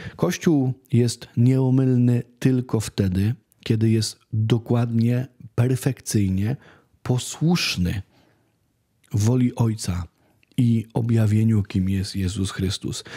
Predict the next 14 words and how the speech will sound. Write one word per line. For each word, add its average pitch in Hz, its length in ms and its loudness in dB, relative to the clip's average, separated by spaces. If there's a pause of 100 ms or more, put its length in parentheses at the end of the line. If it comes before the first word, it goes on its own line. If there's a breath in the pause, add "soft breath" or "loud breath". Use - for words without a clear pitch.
(260 loud breath)
Jesteśmy 147 480 0
jako 147 260 0
Kościół 143 380 0
nieomylni 139 680 2
tylko 147 440 -4
w - 80 -12
tym 123 240 0
zakresie, 101 560 -2
w - 60 -8
którym 113 320 0
mówimy 117 560 2
jak 95 200 0
Boże 92 260 -2
Słowo, 87 440 -6